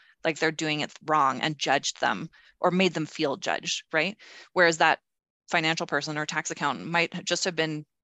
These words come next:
doing what they think is their job, but haven't met them, met this specific type of ser-, of a business owner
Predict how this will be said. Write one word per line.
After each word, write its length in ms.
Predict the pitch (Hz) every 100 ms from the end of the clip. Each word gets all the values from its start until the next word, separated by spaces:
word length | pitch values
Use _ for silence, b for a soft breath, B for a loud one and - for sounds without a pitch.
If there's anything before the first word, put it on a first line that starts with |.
| _
doing 180 | - 170
what 140 | 160 151
they 80 |
think 180 | 165 196
is 80 | 185
their 140 | 156
job, 440 | 156 214 180 151 165 b b b b _
but 180 | 175 -
haven't 540 | - - 175 170 147 - _ -
met 340 | 165 170 -
them, 400 | 175 156 151 147
met 240 | - 175 - - _
this 180 | 185 180
specific 560 | - - 160 185 165 -
type 240 | 151 131
of 280 | 135 139 -
ser-, 320 | - - 147 -
of 240 | 156 143 135
a 360 | 135 135 143 -
business 300 | 170 160 160
owner 400 | 139 135 131